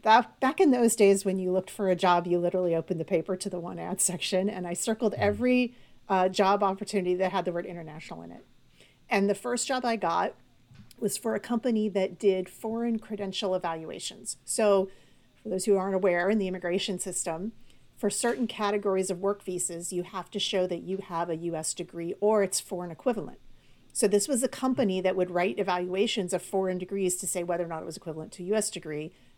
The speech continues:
Speaker 1: for an immigration. So our clients were all immigration lawyers who were filing on behalf of their clients. And that's how I got started in immigration, it completely by accident. But, um,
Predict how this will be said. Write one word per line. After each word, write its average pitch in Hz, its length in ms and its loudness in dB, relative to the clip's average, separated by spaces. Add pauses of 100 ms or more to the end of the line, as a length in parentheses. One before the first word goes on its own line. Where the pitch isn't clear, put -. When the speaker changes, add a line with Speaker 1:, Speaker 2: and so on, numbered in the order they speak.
Speaker 1:
for 175 540 2
an 196 80 -4
immigration. 202 540 0
So - 100 0
our 175 120 2
clients 233 440 -2
were 196 120 -4
all 180 580 2 (180)
immigration 170 500 -2
lawyers 156 440 -4
who 175 80 -8
were 151 80 -10
filing 147 400 -10
on 147 80 -14
behalf 151 320 -8
of 190 60 -8
their 254 120 2
clients. - 540 -10 (480)
And 185 120 2
that's 190 260 2
how 208 100 -2
I 202 60 2
got 190 180 -4
started 170 320 -2
in 175 100 -8
immigration, 170 640 -8
it - 240 -2
completely 214 480 -2
by 190 160 0
accident. 175 600 -8
But, 226 520 4 (500)
um, 185 440 2